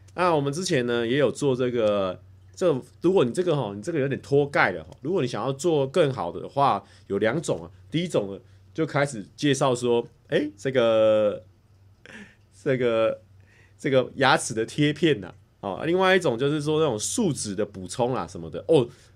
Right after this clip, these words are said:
贴起来都很漂亮哦，哦，但是我知道这个不便宜啊，所以呢，目前还没有规划到这个地步啊。那个牙齿，我跟你讲，喷砂是五千哦，你那个贴片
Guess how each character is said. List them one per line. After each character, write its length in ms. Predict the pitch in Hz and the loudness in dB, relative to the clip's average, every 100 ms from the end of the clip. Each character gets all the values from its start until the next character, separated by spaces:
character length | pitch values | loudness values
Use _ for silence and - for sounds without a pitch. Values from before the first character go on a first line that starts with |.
| _ | _
贴 260 | - 170 175 | 4 8 8
起 60 | |
来 100 | 127 | 6
都 200 | 123 160 | 6 6
很 120 | 139 92 | 6 0
漂 260 | 127 131 123 | 4 6 6
亮 260 | 127 104 | 6 2
哦， 180 | 90 92 - _ _ _ | -2 -12 -18 _ _ _
哦， 240 | 90 90 - - _ _ _ - - | -10 -10 -10 -18 _ _ _ -4 4
但 140 | 180 | 6
是 80 | 170 | 6
我 160 | 123 | 4
知 160 | 107 127 | 2 2
道 340 | 139 123 95 | 2 2 0
这 120 | 92 120 | -4 -4
个 60 | |
不 120 | 131 | -4
便 200 | 123 95 | -6 -6
宜 180 | 101 82 | -8 -10
啊， 80 | - _ - - - - | -16 _ -20 -20 -20 -10
所 220 | 98 104 | -6 -4
以 60 | |
呢， 260 | 87 85 85 - _ - | -4 -8 -12 -18 _ -4
目 120 | 139 | -2
前 160 | 127 90 | -2 -4
还 80 | 101 | -4
没 80 | |
有 140 | 113 90 | -4 -4
规 220 | 127 113 | -2 0
划 180 | 123 110 | 0 0
到 160 | 113 | 0
这 80 | 107 | -2
个 100 | 107 | -4
地 160 | 107 104 | -4 -8
步 240 | 95 87 | -8 -12
啊。 80 | 78 - - | -14 -20 -6
那 140 | 139 147 | 0 2
个 120 | 143 | 0
牙 220 | 131 139 156 | 0 2 0
齿， 140 | - _ - - | -2 _ -20 -8
我 80 | 120 | 0
跟 100 | 151 | 2
你 60 | 160 | 4
讲， 240 | 131 101 - _ _ _ _ - - - | 2 0 -12 _ _ _ _ -20 -20 4
喷 260 | 208 220 | 8 8
砂 300 | 208 214 202 | 8 6 6
是 200 | 202 208 | 6 4
五 200 | 156 110 | 4 2
千 260 | - 135 135 | 2 2 2
哦， 200 | 117 123 _ - - - - _ - | -4 -8 _ -20 -20 -20 -20 _ -6
你 100 | 139 | 0
那 100 | 185 | 4
个 80 | 214 | 4
贴 220 | 180 185 | 6 8
片 300 | 202 175 | 8 6